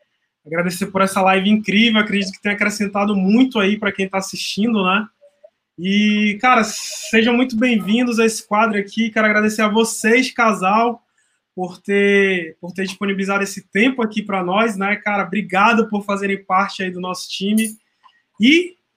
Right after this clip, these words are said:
é só o começo, tá só começando. A mensagem é de vocês, o que é que vocês querem falar pra galera que tá conectada? Mensagem final.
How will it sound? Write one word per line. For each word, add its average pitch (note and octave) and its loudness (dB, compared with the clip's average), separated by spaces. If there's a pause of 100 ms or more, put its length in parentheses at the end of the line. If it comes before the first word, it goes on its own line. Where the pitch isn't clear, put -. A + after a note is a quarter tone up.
(240)
é A3+ -2
só B3+ 4
o C4 2
começo, C4 2
tá A3 -2
só A3+ -2
começando. A#3 0 (240)
A G3+ 0
mensagem B3+ 2
é - 0
de A#3+ -2
vocês, A#3 0
o - -16
que A#3 -6
é A3+ -2
que A3+ -14
vocês G#3+ -10
querem A3 -2
falar G#3+ -4
pra G3+ -6
galera F#3+ -4
que F#3+ -20
tá F#3+ -4
conectada? F#3+ -2 (1500)
Mensagem G3 -4
final. G3 -2